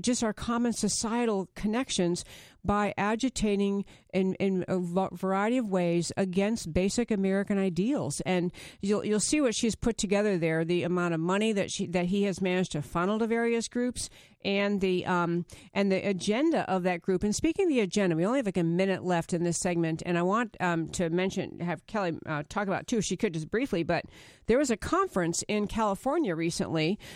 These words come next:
uh, and it was, they were, is being, uh, billed as the largest left-wing dark money conference. This is a secretive conference in California, in Carlsbad, at this fabulous resort in the last week,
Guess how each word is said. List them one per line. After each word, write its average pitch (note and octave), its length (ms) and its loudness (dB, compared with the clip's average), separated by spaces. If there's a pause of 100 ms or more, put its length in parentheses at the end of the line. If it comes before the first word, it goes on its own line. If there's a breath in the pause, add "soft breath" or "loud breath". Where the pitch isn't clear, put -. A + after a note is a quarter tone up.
(140 loud breath)
uh, F3 280 2
and F#3+ 120 2
it F#3+ 60 0
was, F#3+ 200 0
they G3 140 0
were, F#3 140 -4
is G3 180 0
being, B3 480 -2 (720)
uh, E3 160 0
billed A#3 420 2
as E3+ 220 2
the F3 100 0
largest A3+ 760 0 (280 soft breath)
left-wing F#3+ 800 0 (240)
dark G#3 480 0
money G#3+ 320 2
conference. F#3 640 -2 (260 loud breath)
This C#4+ 220 2
is A#3+ 140 2
a F#3 100 2
secretive D4 580 -2
conference F#3+ 560 -2
in C4 220 0
California, G#3 680 -2
in E3 80 -4
Carlsbad, A#3 760 -2
at E3 140 -4
this F3 160 -4
fabulous B3+ 500 0
resort E3+ 400 0 (380 loud breath)
in C4+ 140 2
the D#4+ 80 4
last A#3 400 2
week, F#3+ 640 -2